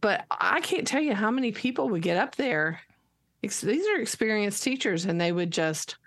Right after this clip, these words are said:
read the slide and just stand in front of the screen and click their button and read the slide and then go sit down.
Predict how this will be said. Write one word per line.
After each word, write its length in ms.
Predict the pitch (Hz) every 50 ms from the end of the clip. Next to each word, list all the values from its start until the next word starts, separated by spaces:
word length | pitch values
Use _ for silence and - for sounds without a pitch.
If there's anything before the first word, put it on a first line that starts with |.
| - _ _ _ _ _
read 600 | - - 160 165 165 175 175 180 185 180 196 180 - - - -
the 240 | - 165 175 170 165
slide 680 | 165 - - - 156 156 165 - - - - - - - _ _ _ - - - - - - - - _ -
and 140 | 185 180 175
just 180 | 190 180 170
stand 380 | - - - 165 165 175 185 202
in 80 | 214 202
front 260 | 208 - 180 180 185
of 140 | 185 196 208
the 140 | 214 208
screen 500 | 202 - - - - 165 160 165 170 170
and 180 | 170 156 165 170
click 280 | - - 175 165 160 -
their 160 | - 214 220
button 440 | 202 180 147 - - - 160 156 -
and 260 | - 170 175 175 165
read 200 | 165 151 147 156 -
the 80 | - 170
slide 600 | - - - - - 139 - - - - - - _ - - - - - - - -
and 160 | 175 175 180
then 140 | 180 175 165
go 160 | 170 160 165
sit 280 | 165 - 170 - - 151
down. 480 | - 156 170 180 160 135 135 143 143